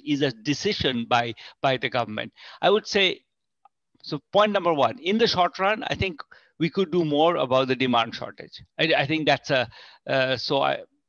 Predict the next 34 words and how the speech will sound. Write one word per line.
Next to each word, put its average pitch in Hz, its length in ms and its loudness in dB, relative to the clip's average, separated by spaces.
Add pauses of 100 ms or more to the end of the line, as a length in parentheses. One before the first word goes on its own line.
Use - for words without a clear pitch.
(720)
now, 143 140 -4 (240)
fixing 247 360 -6
the 202 100 -2
institutions 208 720 -6
is 175 200 2
on 196 160 0
a 214 60 0
different 208 400 -4
time 147 200 2
scale. - 360 -8
We're 170 160 0
not 226 240 2
going 190 180 -2
to 165 80 -6
fix, - 460 -8 (280)
uh, 135 320 4
our 143 240 2
institutions. 143 800 -6
Think 165 200 -4
of 143 200 0
the 139 160 -8
one 135 300 0
that 123 260 0
Gopal 127 320 2
knows 120 200 -8
a 117 40 -6
lot 120 220 -2
about, - 340 -10 (300)
uh, 127 420 4
the 127 580 -2
judiciary. 131 760 -4 (160)
It's - 100 -8
a 190 40 0
disaster. 180 720 0